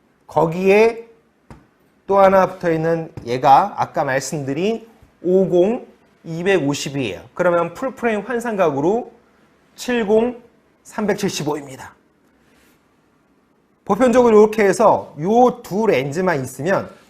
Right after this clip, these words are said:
작가님들이 광각에서부터 망원 영역까지, 망원 영역까지,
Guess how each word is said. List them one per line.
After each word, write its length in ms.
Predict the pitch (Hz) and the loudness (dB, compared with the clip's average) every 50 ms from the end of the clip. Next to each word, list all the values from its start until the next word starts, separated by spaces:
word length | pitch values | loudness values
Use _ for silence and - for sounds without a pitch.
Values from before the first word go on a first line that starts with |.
| _ _ _ | _ _ _
작가님들이 960 | - - - - 214 208 196 185 170 151 135 147 165 190 170 127 - - - _ _ _ _ _ _ _ _ _ _ _ _ _ _ _ - - _ _ _ _ _ | -16 -10 2 2 4 4 4 0 -2 -2 -4 -2 -2 0 -2 -2 -4 -10 -18 _ _ _ _ _ _ _ _ _ _ _ _ _ _ _ -20 -20 _ _ _ _ _
광각에서부터 1400 | - - - - 185 202 214 220 214 233 226 196 208 185 - - 175 139 127 123 - - 190 143 - - - _ _ _ _ _ _ _ _ _ _ | -14 -8 -4 -2 -2 0 0 2 2 2 2 2 0 -2 -2 -2 -4 -6 -6 -12 -8 -4 -4 -4 -4 -8 -16 _ _ _ _ _ _ _ _ _ _
망원 640 | - 113 - - - 156 180 208 226 226 196 185 180 | -4 -2 0 0 2 2 6 8 8 8 8 6 2
영역까지, 760 | 160 147 156 156 156 147 - 175 123 113 110 127 113 90 - _ _ _ _ _ _ _ _ _ | 2 2 2 0 0 -2 -2 -4 -4 -4 -4 -8 -12 -12 -14 _ _ _ _ _ _ _ _ _
망원 460 | 110 110 117 135 151 175 190 180 160 | -4 -2 -2 0 2 2 0 0 -2
영역까지, 760 | 131 120 139 143 135 - - 131 117 101 104 110 143 165 165 | -4 -4 -4 -4 -6 -4 -6 -6 -6 -6 -10 -12 -12 -12 -14